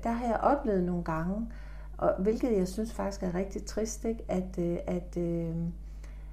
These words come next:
at mennesker, der lever meget asketisk, de heller ikke er,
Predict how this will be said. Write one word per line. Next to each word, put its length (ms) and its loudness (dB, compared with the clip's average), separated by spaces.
at 100 4
mennesker, 380 4
der 120 2
lever 300 6
meget 320 4
asketisk, 720 -4
de 280 2
heller 280 4
ikke 180 4
er, 140 0